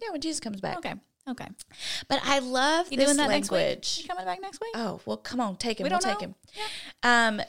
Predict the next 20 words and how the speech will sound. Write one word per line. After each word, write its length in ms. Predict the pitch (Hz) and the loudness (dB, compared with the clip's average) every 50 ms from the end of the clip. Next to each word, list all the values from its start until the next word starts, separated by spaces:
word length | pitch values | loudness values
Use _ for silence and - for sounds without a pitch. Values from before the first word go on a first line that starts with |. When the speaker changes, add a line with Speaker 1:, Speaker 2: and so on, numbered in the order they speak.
| - _ | -4 _
Speaker 1:
I 100 | - 247 | 2 2
love 220 | 240 226 240 247 247 | 4 4 2 4 4
this 180 | 277 277 - | 2 2 2
language 340 | 269 247 240 226 214 214 - | 0 0 0 0 -2 -2 -2
because 300 | - 214 - 220 220 220 | -4 -2 -2 -2 -2 -2
it 80 | - - | 0 0
says, 300 | - 214 208 202 208 214 | 0 0 0 -2 -2 -2
"Let's 200 | 240 262 - - | -4 -4 -2 -2
see 220 | - - 269 269 | -2 0 0 0
how 240 | 262 - - 233 226 | -2 -2 0 -2 -2
inventive 920 | - - 202 202 202 180 180 _ - 208 220 240 247 - 247 233 214 190 196 | 0 0 -2 -2 -2 -4 -6 _ -4 -2 -2 -2 -2 -2 -2 -2 -2 -2 -4
we 120 | 190 196 190 | -4 -4 -4
can 260 | 196 - 190 185 185 | -4 -6 -6 -6 -6
be 460 | 175 - - 165 160 - 104 98 - - | -8 -6 -6 -6 -6 -6 -8 -10 -8 -4
in 160 | - 190 190 | -4 -4 -2
encouraging 840 | 185 196 - - - - 202 202 202 208 214 214 214 240 226 220 208 | -4 -6 -10 -14 -10 -4 -2 -2 0 -2 -2 -4 -6 -6 -6 -4 -4
love 300 | 190 185 180 180 175 - - | -2 -2 0 -2 -2 -4 -6
and 160 | - 190 180 | -8 -8 -6
helping 460 | 180 - 175 175 - - 175 175 - | -8 -8 -8 -6 -6 -6 -8 -8 -8
out." 380 | - 156 151 - - - - | -6 -6 -6 -6 -6 -8 -10